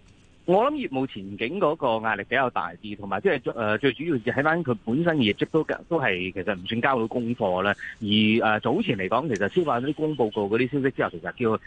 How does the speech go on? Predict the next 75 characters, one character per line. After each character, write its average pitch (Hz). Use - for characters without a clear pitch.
彈 113
升 165
咗 135
一 -
陣， 104
咁 170
市 120
場 92
都 151
係 110
繼 101
續 -
扣 110
減 104
嗰 117
個 98
估 120
值。 120
咁 143
但 127
係 -
當 143
然 113
啦， 127
因 156
為 120
好 113
多 135
機 139
構 107
投 85
資 131
者 110
都 156
揸 147
住， 104
所 139
以 143
失 175
望 98
嗰 123
個 -
情 90
緒 104
比 107
較 139
濃 95
厚 98
嘅 -
情 87
況 104
之 170
下， 113
個 110
股 -
價 120
腰 143
斬 107
程 -
度 98
亦 -
都 160
比 131
較 135
上 90
高 139
少 131
少。 92
反 127
而 -
你 123
話， 123
呃， 117
講 151
緊 185